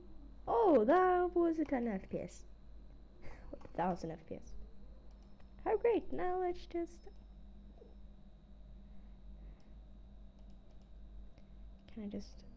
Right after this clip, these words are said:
get <laughs> that? So, thank you. Um,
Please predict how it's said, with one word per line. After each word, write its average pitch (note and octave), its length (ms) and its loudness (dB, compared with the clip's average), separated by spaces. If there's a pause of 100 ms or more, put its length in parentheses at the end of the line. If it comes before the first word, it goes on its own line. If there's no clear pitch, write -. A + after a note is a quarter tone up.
(200)
get G3+ 120 -6 (200)
<laughs> - 220 -10
that? - 140 0 (1120)
So, A#3 200 -2 (3000)
thank G#3+ 220 -4
you. F#3+ 440 2 (120)
Um, F#3+ 400 -2